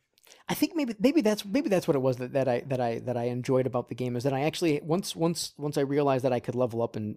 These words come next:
that, that the stats were going up when I was killing the things, I was like, "Oh, this is fun. I'm, I'm enjoying this idea. I like killing the stuff in the first two screens." And so then I was excited to, to push on and, and keep playing it rather than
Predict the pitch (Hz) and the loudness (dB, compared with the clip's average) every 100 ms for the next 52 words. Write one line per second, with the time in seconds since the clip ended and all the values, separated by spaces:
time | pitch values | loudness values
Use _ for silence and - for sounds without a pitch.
0 | - 127 - 131 117 - 117 107 - 143 | -6 -6 -6 -8 -8 -6 -8 -6 -2 -2
1 | 127 - 113 120 117 123 123 117 110 - | -2 -6 -4 -2 -2 -4 -4 -4 -6 -6
2 | 127 123 110 123 127 175 - - _ 165 | -4 -4 -4 -4 -4 -6 -12 -20 _ -6
3 | 202 240 208 196 - 190 120 - _ _ | 2 2 2 -2 2 2 2 -4 _ _
4 | 165 165 160 165 160 147 170 165 147 139 | 0 0 0 0 2 2 2 2 2 0
5 | 131 131 131 139 135 139 139 135 123 - | 2 2 2 2 0 0 -2 -2 -4 -2
6 | 120 120 - _ _ - 143 131 185 107 | -2 -2 -8 _ _ -4 -2 0 -2 -2
7 | - 139 - 127 123 113 - _ - _ | -4 -6 -6 -4 -4 -6 -10 _ -20 _
8 | - 123 120 139 135 135 131 131 131 123 | -4 -2 0 2 4 2 0 0 0 0
9 | 127 - 131 127 123 127 113 - - _ | -2 0 2 0 0 0 0 -2 -8 _
10 | _ - 120 135 - 117 117 110 107 - | _ -6 0 0 0 -2 -2 -4 -8 -8
11 | 143 120 113 - - - 120 113 113 113 | -8 -8 -8 -12 -10 -6 -4 -4 -4 -2
12 | 117 110 107 104 | -4 -4 -6 -8